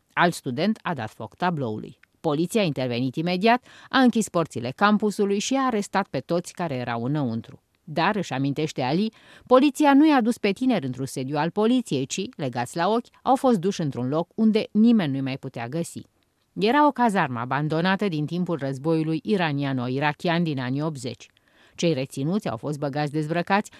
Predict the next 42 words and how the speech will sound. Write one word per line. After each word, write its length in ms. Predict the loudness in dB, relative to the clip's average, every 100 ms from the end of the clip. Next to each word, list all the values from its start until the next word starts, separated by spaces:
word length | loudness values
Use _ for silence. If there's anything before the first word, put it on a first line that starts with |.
| -12
în 100 | 4
niște 240 | 6 6 4
containere 680 | 2 2 4 2 2 0 -2
metalice 600 | -2 0 0 0 0 -2
cu 160 | -2
câte 240 | -4 -4 -4
două 280 | 0 0 0
pături 400 | -4 -4 -6 -6
pentru 300 | -8 -6 -8
fiecare. 640 | -8 -8 -8 -8 -10 -12 _ _ -6
În 140 | -4
containere 720 | -4 -8 -2 0 2 0 -2 -4
nu 200 | 0 2
erau 260 | 2 -2
nici 240 | -4 -4 -4
paturi 480 | 0 0 0 -4 -6
și 200 | -6 -4
nici 220 | -4 -4
lumină. 380 | -2 0 0 -2 -8 _ _ _ -6
Ali 340 | -2 0 0
a 80 | -2
fost 220 | -4 -8
închis 320 | -6 -4 -4
într-un 240 | -4 -6 -6
astfel 280 | -6 -6 -4
de 100 | -2
container 580 | 0 2 2 2 2
împreună 460 | 0 -2 -2 -2 -4
cu 120 | -4
alți 240 | -4 -6 -8
patru 300 | -10 -10 -8
colegi. 480 | -4 -4 -6 -14 -20 _ _
Numărul 420 | -2 0 2 0
celor 340 | -4 -4 -4 -4
aduși 420 | -4 -2 -2 -2
la 80 | -6
acest 340 | -8 -10 -6
loc 240 | -4 -4 -4
era, 320 | -6 -6 -8
își 200 | -10 -8
amintește 460 | -8 -8 -12 -12 -8
Ali, 320 | -4 -4